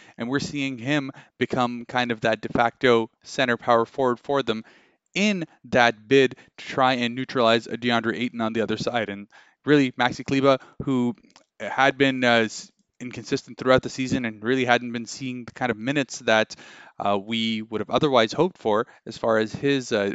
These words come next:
performances are concerned, is getting himself back into kind of that normalcy. Dwight Powell, who played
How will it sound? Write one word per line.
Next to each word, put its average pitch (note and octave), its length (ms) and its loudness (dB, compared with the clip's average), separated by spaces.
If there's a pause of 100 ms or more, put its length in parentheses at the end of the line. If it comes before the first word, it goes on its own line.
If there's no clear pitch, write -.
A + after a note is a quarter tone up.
performances A2+ 400 -8
are G#2+ 120 0
concerned, A2+ 480 -6
is D#3 240 0
getting B2 260 0
himself A#2 400 0
back A2+ 300 0
into A#2 400 -6 (360)
kind B2 120 -4
of A2 60 -12
that A2 160 -2
normalcy. A2 460 -6
Dwight A#2+ 260 0
Powell, A#2+ 360 4
who A#2+ 120 -8
played A#2 340 0